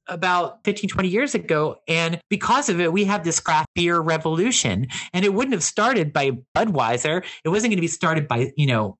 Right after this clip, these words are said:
Coors or InBev. You know, it was gonna be started by people.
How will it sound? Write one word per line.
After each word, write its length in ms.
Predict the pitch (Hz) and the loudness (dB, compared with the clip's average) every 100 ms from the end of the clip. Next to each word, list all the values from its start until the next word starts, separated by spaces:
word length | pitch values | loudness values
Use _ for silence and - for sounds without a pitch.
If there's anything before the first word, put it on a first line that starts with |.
| _ | _
Coors 400 | - 170 160 190 | -4 0 2 2
or 200 | 147 113 - | -2 -4 -4
InBev. 520 | 185 254 151 120 143 - _ _ _ | -2 0 0 0 -2 -6 _ _ _
You 120 | 180 | -2
know, 120 | 180 180 | 0 2
it 80 | |
was 140 | 202 208 | 2 0
gonna 160 | 202 | -2
be 120 | 185 185 | 0 0
started 480 | - 208 247 247 | 0 0 0 0
by 140 | 170 151 | 0 -2
people. 460 | 151 190 180 170 | 0 0 0 -2